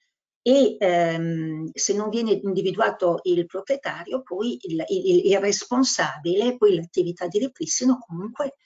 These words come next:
deve essere fatta. Eh, ci possono essere altri casi di responsabilità oggettiva, adesso non entriamo, eh, eh, eccessivamente nei dettagli, però cosa pos-, cosa ci può essere, cosa, quali possono essere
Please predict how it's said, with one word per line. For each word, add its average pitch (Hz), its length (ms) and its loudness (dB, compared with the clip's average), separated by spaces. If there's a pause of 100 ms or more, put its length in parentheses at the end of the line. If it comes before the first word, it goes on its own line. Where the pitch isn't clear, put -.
(560)
deve - 180 -6
essere - 220 -12
fatta. - 340 -10 (880)
Eh, 190 160 -2
ci 262 140 0
possono 254 320 4
essere 247 260 4
altri 247 140 -2
casi 240 220 0
di 233 40 2
responsabilità 220 680 0
oggettiva, 208 360 4
adesso 214 200 0
non 202 180 2
entriamo, 233 640 2
eh, 220 80 2
eh, 202 320 4
eccessivamente 226 800 -2
nei 214 160 2
dettagli, 165 840 0 (560)
però 311 260 0
cosa 320 300 -6
pos-, - 260 -2
cosa 277 220 0
ci 262 200 -2
può 262 240 2
essere, 233 360 -2
cosa, 277 280 -6 (140)
quali 302 220 0
possono 233 420 -4
essere 170 380 -2